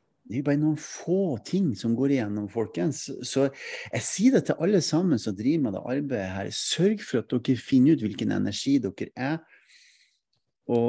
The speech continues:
og vi skal begynne å jobbe med de nye som er med nå. Jeg skal ta kontakt, eh, Janne, og vi skal begynne å se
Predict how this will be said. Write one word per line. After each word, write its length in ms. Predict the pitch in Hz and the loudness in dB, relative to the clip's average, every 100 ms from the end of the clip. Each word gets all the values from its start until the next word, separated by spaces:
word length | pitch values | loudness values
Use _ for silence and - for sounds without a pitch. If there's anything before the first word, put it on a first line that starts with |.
| - | -2
og 140 | 117 | -2
vi 60 | 117 | -2
skal 140 | - 123 | 0 4
begynne 220 | 127 120 | 4 6
å 20 | |
jobbe 300 | 113 131 104 | 4 2 0
med 100 | 95 | -4
de 140 | 101 101 | -2 -2
nye 380 | 101 110 110 92 | 0 0 0 -2
som 220 | 98 98 | -4 -4
er 60 | 98 | -2
med 320 | 95 107 110 113 | -2 0 0 2
nå. 100 | 156 185 127 | 2 2 0
Jeg 220 | 113 110 | -2 -4
skal 180 | - 110 | -6 -8
ta 160 | - 98 | -6 -8
kontakt, 540 | - 101 - 101 - - - | -6 -8 -2 -4 -4 -10 -6
eh, 540 | 92 90 87 87 87 | -4 -4 -4 -4 -4
Janne, 380 | 90 90 90 92 87 | -4 -4 -4 -4 -4
og 140 | 87 87 | -6 -6
vi 80 | 90 | -6
skal 220 | - 87 | -6 -6
begynne 300 | 95 92 90 | -4 -4 -4
å 60 | - | -6
se 180 | - | -4